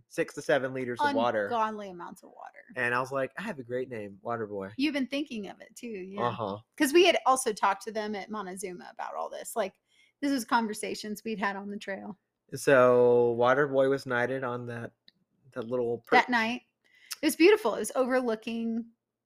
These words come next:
Speaker 2: like, a beautiful view.
Speaker 1: It's pretty epic.
Speaker 2: It was a beautiful view.
Speaker 1: But it was windy up there,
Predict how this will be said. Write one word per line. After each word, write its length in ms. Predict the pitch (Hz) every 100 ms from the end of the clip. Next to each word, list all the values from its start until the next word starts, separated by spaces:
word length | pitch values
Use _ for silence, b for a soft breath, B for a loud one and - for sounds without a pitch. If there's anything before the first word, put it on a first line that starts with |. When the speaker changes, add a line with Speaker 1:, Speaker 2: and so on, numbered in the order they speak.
| _
Speaker 2:
like, 180 | 214 208 -
a 40 |
beautiful 560 | 190 208 214 220 220 196
view. 840 | 180 196 208 202 202 202 202 202 185 -
Speaker 1:
It's 100 | -
pretty 200 | 330 -
epic. 280 | - - -
Speaker 2:
It 40 |
was 120 | 262 240
a 60 |
beautiful 560 | 180 226 233 220 - 185
view. 320 | 180 180 180 180 _
Speaker 1:
But 100 | 135
it 40 |
was 120 | 107 101
windy 380 | 104 104 90
up 80 | 80 _
there, 120 | 50